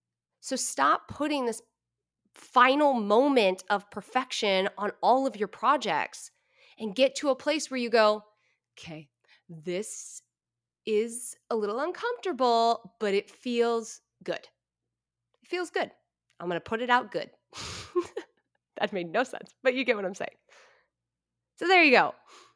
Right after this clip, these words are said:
That is this year's What I'd Do Different If I Was Starting My Business Again.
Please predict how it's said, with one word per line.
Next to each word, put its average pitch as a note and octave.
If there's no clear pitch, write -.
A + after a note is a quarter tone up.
That D#4
is B3+
this C#4
year's B3+
What F#3+
I'd C4
Do A3+
Different G#3
If -
I F#3+
Was F3
Starting F3
My F3
Business E3+
Again. E3